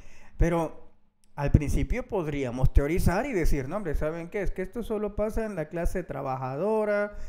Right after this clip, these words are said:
en la clase media baja." Esas cosas pasan ahí, pero no. Usted va a ver ahora el reflejo o la radiografía de estos dos seres que están acá,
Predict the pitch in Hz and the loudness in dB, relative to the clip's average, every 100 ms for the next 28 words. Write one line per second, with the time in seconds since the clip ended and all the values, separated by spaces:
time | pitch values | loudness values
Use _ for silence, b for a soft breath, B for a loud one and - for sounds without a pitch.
0 | B B - 160 160 156 147 160 165 - | B B -6 -4 -2 -2 -2 -2 0 2
1 | 170 147 127 139 170 147 131 175 214 196 | 2 0 -2 -4 -4 -2 0 0 0 -2
2 | 208 196 - _ _ 240 269 214 - 302 | -6 -6 -14 _ _ 2 4 4 -2 0
3 | 190 - 135 143 127 127 131 131 B - | 2 2 4 4 2 -4 -4 -6 B 0
4 | 127 117 113 123 220 - _ _ _ _ | 2 2 -2 -4 -6 -8 _ _ _ _
5 | 135 - 135 123 165 175 175 185 165 147 | 2 4 4 4 2 2 2 0 0 0
6 | 170 - - 127 120 123 120 170 156 - | -2 -6 -4 2 4 4 4 2 2 -2
7 | 202 - _ _ _ _ _ _ 127 123 | -6 -12 _ _ _ _ _ _ -2 4
8 | 131 131 131 127 123 123 123 180 165 196 | 8 8 8 2 0 4 4 4 2 0
9 | - _ _ 127 127 - 160 143 147 190 | -8 _ _ 0 4 6 4 4 4 4
10 | 165 143 - 135 143 147 170 170 190 214 | 2 0 0 2 2 2 -2 0 0 -2